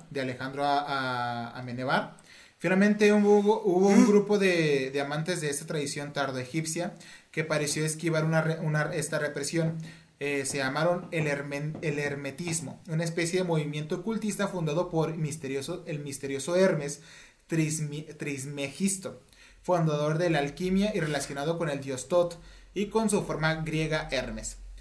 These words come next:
Se cree que esta gente era un grupo interesado en los conocimientos ancestrales que tenían los antiguos egipcios sobre un saber anterior. Quizá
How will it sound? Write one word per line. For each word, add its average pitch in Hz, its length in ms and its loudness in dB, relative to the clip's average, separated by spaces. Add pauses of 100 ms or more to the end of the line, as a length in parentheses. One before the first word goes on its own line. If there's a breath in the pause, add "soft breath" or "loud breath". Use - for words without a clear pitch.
(180 soft breath)
Se 165 200 -2
cree 170 220 4
que 170 160 2
esta 160 220 0
gente 160 320 -2
era 160 140 2
un 160 100 2
grupo 165 260 0
interesado 165 540 0
en 170 40 4
los 165 140 -4
conocimientos 151 720 -4
ancestrales 160 580 -2
que 160 140 -4
tenían 143 400 -4
los 165 160 -4
antiguos 139 420 -6
egipcios 190 460 -4
sobre 156 240 -4
un 151 80 -6
saber 131 300 -6
anterior. 151 580 2 (640 loud breath)
Quizá 180 600 2